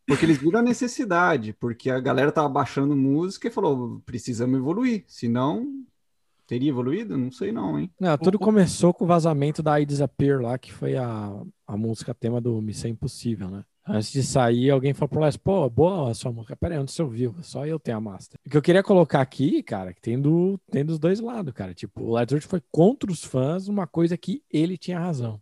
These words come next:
Speaker 2: Tipo, a,
Speaker 3: É,
Speaker 2: pela
Speaker 3: ele
Speaker 2: lei,
Speaker 3: tem razão
Speaker 2: ele,
Speaker 3: legalmente
Speaker 2: ele tava
Speaker 3: falando,
Speaker 2: dentro da
Speaker 3: moralmente falando. É, porque é como, como o Chris falou, eles não
Speaker 2: Eu
Speaker 3: tavam
Speaker 2: tava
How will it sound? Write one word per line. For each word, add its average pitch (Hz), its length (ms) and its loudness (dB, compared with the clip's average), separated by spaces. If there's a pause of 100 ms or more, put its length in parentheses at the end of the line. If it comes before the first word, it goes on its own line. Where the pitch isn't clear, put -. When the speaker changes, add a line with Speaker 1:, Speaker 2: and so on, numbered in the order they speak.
(160)
Speaker 2:
Tipo, - 200 2
a, 117 100 6
Speaker 3:
É, 339 240 6
Speaker 2:
pela 156 160 4
Speaker 3:
ele 147 100 2
Speaker 2:
lei, 139 100 6
Speaker 3:
tem - 80 8
razão 175 300 6
Speaker 2:
ele, 202 120 4
Speaker 3:
legalmente 240 320 4
Speaker 2:
ele 127 80 2
tava 190 180 0
Speaker 3:
falando, 185 200 2
Speaker 2:
dentro 196 120 -2
da 233 80 6
Speaker 3:
moralmente 226 500 4
falando. 196 600 0 (140)
É, 277 240 6
porque 247 280 -6
é 240 160 0
como, 311 300 -4
como 285 160 -2
o 226 40 -8
Chris 302 200 -4
falou, 196 300 2
eles 202 100 0
não 247 80 -4
Speaker 2:
Eu - 40 -2
Speaker 3:
tavam 226 180 6
Speaker 2:
tava 220 140 6